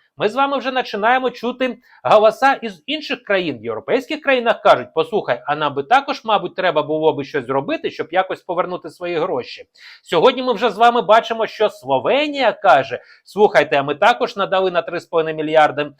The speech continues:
е, допомоги Україні. Три з половиною мільярдів — це дуже великі кошти для на-, для нас». Так, і це великі кошти для Словенії, це зрозуміло. І велика подяка Словенії, велика подяка всім іншим країнам, хто допомагав, дома-, допомагає Україні.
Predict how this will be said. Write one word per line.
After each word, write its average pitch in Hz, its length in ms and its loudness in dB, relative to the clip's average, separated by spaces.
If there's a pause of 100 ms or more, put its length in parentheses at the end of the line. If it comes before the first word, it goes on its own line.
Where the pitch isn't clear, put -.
(260)
е, 147 300 8
допомоги 165 540 4
Україні. 151 640 -2
Три 143 180 -6
з - 60 -20
половиною 151 300 -4
мільярдів — 151 480 2
це - 160 -10
дуже 143 280 -4
великі 233 340 -2
кошти 175 340 -4
для 135 160 0
на-, 131 140 -6
для 147 200 2
нас». - 400 -8 (160)
Так, 160 380 6
і 131 60 -16
це - 160 -4
великі 147 360 0
кошти 180 380 -2
для 156 300 4 (140)
Словенії, 165 640 2
це 143 180 -6
зрозуміло. 156 800 -2
І 156 60 -8
велика 180 340 2
подяка 165 540 2
Словенії, 160 640 -2 (180)
велика 170 380 2
подяка 165 460 2
всім 185 380 -6 (100)
іншим 226 380 -4
країнам, 180 540 -4 (200)
хто 180 180 0
допомагав, 160 640 2
дома-, 160 400 2
допомагає 156 680 2 (180)
Україні. 151 640 -2